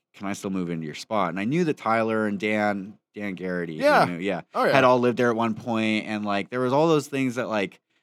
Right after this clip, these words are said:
Speaker 1: you know, that we
Speaker 2: Mm-hmm.
Speaker 1: were saying before that I just kinda looked into it, and they were like, "No, like, it's not like that. Like, like, these dudes are cool. Like, please
Speaker 2: Yeah.
Speaker 1: pull up." Like,
Speaker 2: Hundred percent.
Speaker 1: absolutely.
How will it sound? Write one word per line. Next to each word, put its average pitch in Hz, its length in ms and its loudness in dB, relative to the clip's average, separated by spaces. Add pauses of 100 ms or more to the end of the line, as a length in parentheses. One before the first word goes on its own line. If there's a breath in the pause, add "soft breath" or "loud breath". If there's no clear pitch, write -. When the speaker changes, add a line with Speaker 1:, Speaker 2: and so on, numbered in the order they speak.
(180)
Speaker 1:
you 110 100 -4
know, 110 140 0
that 107 120 0
we - 80 -2
Speaker 2:
Mm-hmm. 123 80 4
Speaker 1:
were 120 80 0
saying 120 220 -2
before 123 420 0
that 113 200 -4
I 107 120 0
just - 220 -12
kinda 160 160 0
looked 135 240 2
into 131 320 0
it, 110 60 2
and 107 80 0
they 107 60 -2
were 107 100 -2
like, 101 380 -2
"No, 120 280 -6
like, 107 160 -4
it's - 120 -14
not 110 140 -6
like 95 220 -4
that. 98 160 -2
Like, 90 180 -6 (220)
like, 92 160 -12
these 95 180 -12
dudes 95 200 -4
are 87 80 -6
cool. 87 280 -6
Like, 80 160 -6
please 190 120 -4
Speaker 2:
Yeah. 170 160 2
Speaker 1:
pull 87 220 -6
up." 85 220 -2
Like, 170 100 -2
Speaker 2:
Hundred 85 80 -2
percent. 104 300 -4
Speaker 1:
absolutely. 90 640 -4